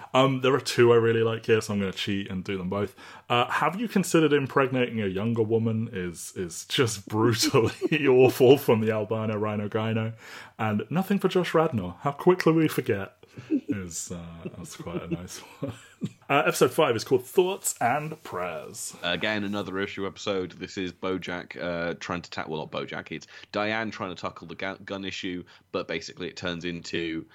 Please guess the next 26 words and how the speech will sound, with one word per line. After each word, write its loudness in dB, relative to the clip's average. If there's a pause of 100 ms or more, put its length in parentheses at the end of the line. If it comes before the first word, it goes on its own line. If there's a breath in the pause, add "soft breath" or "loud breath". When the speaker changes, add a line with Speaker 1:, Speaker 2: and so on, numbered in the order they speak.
(480 soft breath)
Speaker 2:
Diane -4 (140)
finds -8
out -8
she -12
really -8
likes -8
guns -6
and -10
Speaker 1:
Mm. 0
Speaker 2:
so -2 (100)
starts -6
to -8
get -6
all -2
women -6
to -12
have -6
guns -10
to -20
protect -10
themselves. -8 (180 loud breath)
And -8
this -4
is, -10
of -12
course, -6